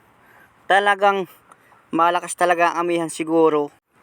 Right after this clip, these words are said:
Hindi ako nakapanood sa video ni Mantani. Siguro malakas talaga ang dagat. May isang dive laang kami ng kasama ko. At baka lumakas nga ang amihan. Sana makaswerte dito ngayon, mga kapaders.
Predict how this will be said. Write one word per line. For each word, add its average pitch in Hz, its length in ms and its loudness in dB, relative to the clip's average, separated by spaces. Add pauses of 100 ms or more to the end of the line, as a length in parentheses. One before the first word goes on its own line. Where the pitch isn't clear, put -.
(120)
Hindi 170 240 2
ako 180 240 0
nakapanood 185 480 0
sa 180 160 0
video 180 240 0
ni 185 80 2
Mantani. 180 640 -2 (160)
Siguro 175 480 2
malakas 180 400 -2
talaga 175 320 0
ang 175 80 -10
dagat. 156 400 2 (320)
May 123 160 0
isang 151 240 0
dive 160 160 0
laang 165 240 -2
kami 170 240 -4
ng 170 120 -6
kasama 170 440 0
ko. 190 240 0 (800)
At 117 160 -4
baka 135 240 -2
lumakas 151 400 -6
nga 151 160 -2
ang - 0 -
amihan. 156 560 -4 (880)
Sana 139 320 -2
makaswerte 147 480 -4
dito 151 240 0
ngayon, 156 240 0
mga 156 320 -2
kapaders. 165 480 -2